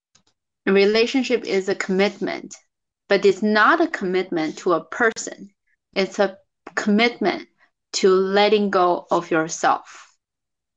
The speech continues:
He talked about more trust later on, and I think it, it will complement the answer as well. He said, um, Trust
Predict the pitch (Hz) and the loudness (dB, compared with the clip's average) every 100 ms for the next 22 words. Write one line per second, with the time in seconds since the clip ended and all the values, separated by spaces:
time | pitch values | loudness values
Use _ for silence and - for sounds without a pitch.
0 | _ _ _ _ _ _ _ _ _ _ | _ _ _ _ _ _ _ _ _ _
1 | _ _ _ - 185 - 202 - 233 226 | _ _ _ -20 -16 -10 -8 -4 -2 -2
2 | 196 185 190 190 190 - - - 175 160 | 0 -2 -2 -4 -4 -8 -8 -2 0 -2
3 | - 202 185 190 175 - - - - - | -8 -8 -4 -2 -2 -4 -6 -8 -12 -18
4 | - _ - 165 170 - 185 180 170 - | -18 _ -10 -8 -8 -8 -6 -6 -10 -14
5 | - _ _ 165 170 170 165 165 180 175 | -20 _ _ -18 -12 -6 -6 -4 -4 -4
6 | 175 165 156 156 - 165 170 - - - | -6 -6 -6 -8 -8 -8 -8 -10 -10 -8
7 | - - - - _ _ _ 196 196 196 | -10 -10 -16 -16 _ _ _ -2 0 0
8 | 170 165 330 _ _ - 165 165 165 196 | 2 0 -6 _ _ -4 0 0 -2 -8
9 | - - 277 220 202 - | -8 -2 0 0 -2 -12